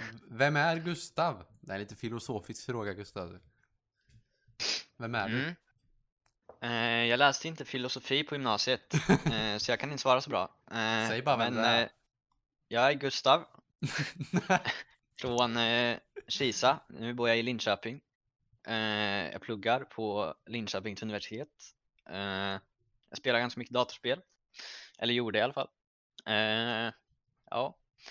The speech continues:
Speaker 2: Det är väl egentligen det intressanta, men, eller ja, inte intressant alls kanske, men enda
Speaker 1: Åh,
Speaker 2: viktiga
Speaker 1: det är
Speaker 2: med
Speaker 1: intressant. Han är, han är,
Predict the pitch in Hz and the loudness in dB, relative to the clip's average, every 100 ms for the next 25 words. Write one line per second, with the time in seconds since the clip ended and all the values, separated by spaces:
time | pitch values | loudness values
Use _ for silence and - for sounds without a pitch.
0 | - - 127 127 156 151 131 127 120 117 | -20 -2 4 4 4 2 0 -2 -4 -4
1 | 120 107 90 113 113 110 110 - 113 123 | -2 -2 -2 2 2 2 0 -6 -4 4
2 | 135 127 123 120 - - 131 110 123 117 | 8 8 8 4 -12 -12 -10 -6 -8 -6
3 | 110 107 98 101 - 113 92 80 - 101 | -2 -2 2 0 0 -8 -8 -8 -10 -8
4 | 101 - _ _ - 117 101 113 98 120 | -8 -10 _ _ -10 -6 -4 -4 0 2
5 | 113 110 101 101 101 98 - - - - | 2 0 -4 -12 -14 -14 -16 -18 -14 -12
6 | - - - - - 120 127 131 127 135 | -12 -14 -14 -8 -2 2 4 4 4 -2
7 | - 117 120 127 127 123 | -10 -10 -4 0 0 -2